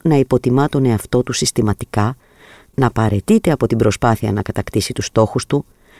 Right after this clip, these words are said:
να αναπτύσσει εξαρτητικές σχέσεις, να αποζητά τη διαρκή επιβεβαίωση και αναγνώριση από τρίτους ή και να ερμηνεύει καταθλιπτικόμορφα τη ζωή του.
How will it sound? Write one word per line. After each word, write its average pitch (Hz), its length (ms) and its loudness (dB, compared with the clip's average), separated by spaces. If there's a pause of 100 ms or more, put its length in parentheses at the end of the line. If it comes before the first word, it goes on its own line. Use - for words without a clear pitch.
να 185 140 4
αναπτύσσει 175 640 2
εξαρτητικές 131 760 0
σχέσεις, 113 580 0 (480)
να 175 140 2
αποζητά 170 400 2
τη 175 120 2
διαρκή 127 420 4
επιβεβαίωση 139 800 2
και 131 120 2
αναγνώριση 120 640 2
από 107 200 0
τρίτους 123 520 -2 (500)
ή 240 280 2 (120)
και 202 140 2
να 180 80 6
ερμηνεύει 151 680 2 (240)
καταθλιπτικόμορφα 127 1200 0 (220)
τη 160 100 0
ζωή 143 320 2
του. - 120 -18